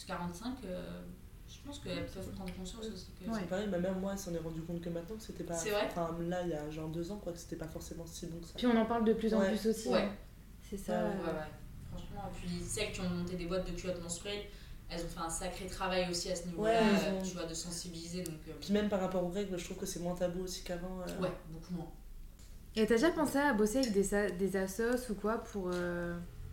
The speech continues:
Speaker 1: Ouais, bah, on pensait à Règles Élémentaires, donc on a été en contact avec elle, euh, enfin, avec elle, oui. Et du coup, euh, ça pourrait les intéresser. Bon, pour l'instant, euh, on peut pas reverser tout de suite quelque chose, euh,
Speaker 2: Non,
Speaker 1: directement.
Speaker 2: non, au
Speaker 1: On
Speaker 2: début,
Speaker 1: enverra
Speaker 2: non.
Speaker 1: des lots, je pense.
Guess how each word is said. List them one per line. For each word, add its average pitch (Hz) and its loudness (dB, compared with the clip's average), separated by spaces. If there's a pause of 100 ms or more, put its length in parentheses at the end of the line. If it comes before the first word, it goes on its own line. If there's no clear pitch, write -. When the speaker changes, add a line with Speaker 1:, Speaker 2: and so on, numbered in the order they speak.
Speaker 1:
Ouais, 226 4 (160)
bah, 220 10 (100)
on 214 2
pensait 226 2
à 254 8
Règles 233 4
Élémentaires, 208 2 (240)
donc 185 -8
on 196 -6
a 190 0
été 185 0
en 214 -2
contact 202 -6
avec 180 2
elle, 208 0
euh, 175 0
enfin, - -2
avec 156 -2
elle, 160 -4 (140)
oui. 175 -6 (580)
Et 180 0
du 175 -2
coup, 220 0
euh, 180 8
ça 175 0
pourrait 185 -2
les 190 2
intéresser. 190 0
Bon, 170 -2
pour 185 -2
l'instant, 214 2
euh, 170 4
on 175 -2
peut 180 0
pas 196 4
reverser 185 0
tout 185 -10
de 180 -8
suite - -10
quelque 180 -6
chose, 185 0
euh, 196 4
Speaker 2:
Non, 208 6
Speaker 1:
directement. 190 2
Speaker 2:
non, 190 2
au 175 0
Speaker 1:
On - 2
Speaker 2:
début, 185 4 (100)
Speaker 1:
enverra 202 4
Speaker 2:
non. 170 0
Speaker 1:
des 170 -2
lots, - -2
je - -6
pense. - -10